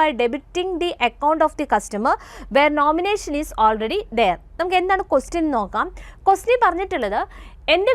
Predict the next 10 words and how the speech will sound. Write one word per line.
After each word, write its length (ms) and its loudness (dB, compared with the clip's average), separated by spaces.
എനിക്കൊരു 360 2
ബാങ്കിൽ 340 2
ഒരു 180 0
സേവിങ്സ് 460 2
അക്കൗണ്ട് 280 2
ഉണ്ട്. 140 -2
അപ്പോൾ 160 2
ഈ 20 2
സേവിങ്സ് 460 2
അക്കൗണ്ടിലുള്ള 560 2